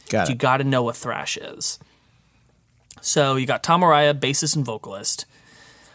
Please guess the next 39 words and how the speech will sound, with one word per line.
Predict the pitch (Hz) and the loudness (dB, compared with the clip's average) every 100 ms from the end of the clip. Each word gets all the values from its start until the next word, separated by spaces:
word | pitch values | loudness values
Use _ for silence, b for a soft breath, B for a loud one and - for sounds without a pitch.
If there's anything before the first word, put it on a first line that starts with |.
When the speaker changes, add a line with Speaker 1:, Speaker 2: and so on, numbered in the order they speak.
| B - | B -6
Speaker 2:
Uh, | 92 87 - | -2 -2 -4
you've | - 131 | -8 -6
got | - - | -6 -6
Kerry | - 180 185 | 2 4 4
King, | 175 156 131 127 135 - | 2 0 0 -2 -4 -6
who | 143 127 127 127 110 | -4 -2 -2 -2 -2
is, | 120 120 120 117 - - _ - - | -4 -4 -2 -2 -2 -6 _ -20 -6
uh, | 131 87 | -4 -4
one | 123 139 | 0 2
of | 151 | 2
the | 143 | 2
lead | 135 127 | -2 -4
guitar | - 117 | -6 -6
players. | - - - - - B B B B | -6 -10 -8 -8 -8 B B B B
Then | 147 | 2
you | 139 | 2
had | 143 139 | 2 0
Jeff | 123 156 190 | 2 2 2
Hanneman, | - 190 165 117 135 | 0 0 0 -2 -8
who | - 135 | -6 -6
was | 123 | -4
an-, | 127 123 | -4 -4
the | 127 127 | -6 0
other | 240 247 170 | 4 6 6
lead | 131 117 | 2 -4
guitar | - 80 - | -4 -4 -4
player, | - - - - - | -10 -10 -10 -12 -6
who | 147 139 135 131 131 127 127 b b b b | -2 0 0 -2 -2 -6 -8 b b b b
was | 143 135 | -4 0
with | 170 170 | 0 0
the | |
band | 147 147 139 | 2 2 0
until | 127 - 135 127 | -4 -4 -4 -4
he | 127 - - 170 165 | -8 -10 -4 -2 -2
passed | - 139 - 143 | -2 -2 -2 -4
away | 127 123 120 | -6 -4 -4
in | 117 117 117 - - | -6 -6 -8 -10 -16
twenty | - - - 135 131 127 | -18 -14 -8 -6 -4 -6
thirteen | - - 135 - - - - - - | -10 -10 -8 -8 -14 -16 -18 -20 -20